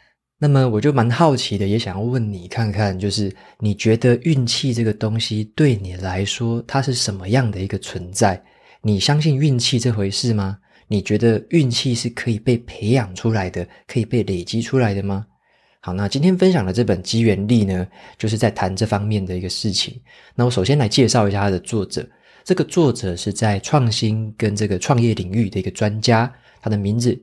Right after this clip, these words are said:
叫做克里斯汀·布须。他目前呢，是在伦敦的经济学院教书。他统整了过去他十五年来所看到的，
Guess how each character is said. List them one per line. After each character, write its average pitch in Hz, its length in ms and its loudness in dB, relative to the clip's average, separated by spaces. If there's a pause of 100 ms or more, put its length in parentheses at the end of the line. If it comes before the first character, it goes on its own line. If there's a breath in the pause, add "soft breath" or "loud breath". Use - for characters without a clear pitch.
叫 98 140 -2
做 95 180 -2
克 139 200 0
里 107 100 0
斯 110 180 -4
汀· 110 240 -2
布 113 180 -6
须。 123 300 -2 (480 loud breath)
他 135 140 2
目 170 200 4
前 98 220 -2
呢， 95 220 -4
是 123 180 0
在 104 360 0 (100)
伦 104 220 -4
敦 135 200 0
的 120 160 2
经 120 220 -4
济 123 160 -2
学 98 360 -2
院 123 200 4 (180)
教 98 240 -2
书。 117 320 -2 (540 soft breath)
他 - 140 0
统 151 280 0
整 190 180 2
了 185 100 -4
过 139 260 0
去 120 160 -2
他 120 160 -2
十 120 320 -4
五 135 140 0
年 92 260 -4
来 92 260 -2
所 92 220 -8
看 120 320 0
到 107 220 2
的， - 160 -8